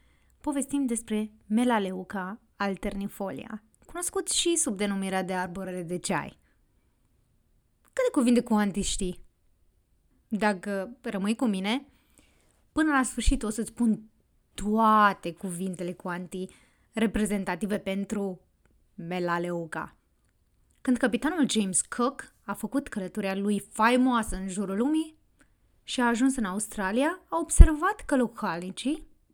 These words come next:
luau frunzele de Melaleuca și făceau ceai cu ele în fiecare zi. Și nu aveau bolile pe care alți oameni din jurul lumii le aveau.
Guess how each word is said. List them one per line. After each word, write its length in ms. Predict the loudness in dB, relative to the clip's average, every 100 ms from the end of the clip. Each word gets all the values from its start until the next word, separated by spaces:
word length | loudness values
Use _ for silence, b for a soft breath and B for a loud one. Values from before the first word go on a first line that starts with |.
| _ _
luau 340 | 0 4 6 4
frunzele 680 | 2 0 0 -2 -2 -4 b b _ _
de 220 | -4 -2
Melaleuca 580 | 0 0 2 0 -2 -4
și 280 | -2 -2 -2
făceau 420 | -2 -6 -4 -6 -6
ceai 680 | -8 0 2 2 -2 -8 -18 _ _ _ _
cu 100 | -4
ele 240 | -4 -4
în 100 | -6
fiecare 360 | -4 -4 -2 -4
zi. 320 | -2 -4 b b b b b
Și 120 | -10
nu 60 | -4
aveau 340 | 4 4 4
bolile 680 | 4 4 6 6 6 4 0 B B B B
pe 80 | -4
care 300 | 0 -2 -2
alți 300 | 0 0 0
oameni 360 | 0 2 2 2
din 160 | 2 4
jurul 320 | 4 4 4
lumii 280 | 2 2 4
le 100 | 2
aveau. 520 | 2 2 0 -2